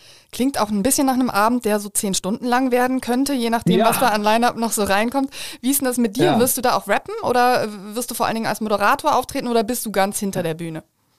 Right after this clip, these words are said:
Speaker 2: Also ich werde definitiv, äh, durch den Abend begleiten, äh, als Moderator. Das war mir sehr, sehr wichtig. Ich werde die Interviews, ähm, an dem Abend führen.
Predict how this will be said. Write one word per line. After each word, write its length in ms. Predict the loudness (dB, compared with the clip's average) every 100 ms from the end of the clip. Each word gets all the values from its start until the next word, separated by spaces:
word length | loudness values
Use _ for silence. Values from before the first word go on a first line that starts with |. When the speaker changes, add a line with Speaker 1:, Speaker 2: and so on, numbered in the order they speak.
| _ _ _ _ _
Speaker 2:
Also 400 | -2 0 0 0 0
ich 320 | -2 -2 -2
werde 340 | 0 2 0
definitiv, 720 | 0 0 0 -2 -2 -2 -2
äh, 320 | 0 2 2
durch 220 | 0 0 0
den 140 | -2
Abend 380 | 0 0 0 0
begleiten, 680 | 0 0 0 0 0 -2 -10 -20 _
äh, 80 | -2
als 460 | 0 2 0 0 0
Moderator. 500 | 0 2 2 2 0
Das 220 | 0 0
war 120 | 0
mir 440 | 2 2 0 0 0
sehr, 420 | 0 0 0 2
sehr 180 | 2 2
wichtig. 320 | 0 0 0
Ich 180 | 0 0
werde 220 | 0 2
die 80 | 0
Interviews, 640 | 2 2 2 2 0 0 0
ähm, 380 | 0 0 -2
an 140 | -2 -2
dem 160 | -2
Abend 400 | 0 0 0 -2
führen. 480 | 0 0 2 2 -2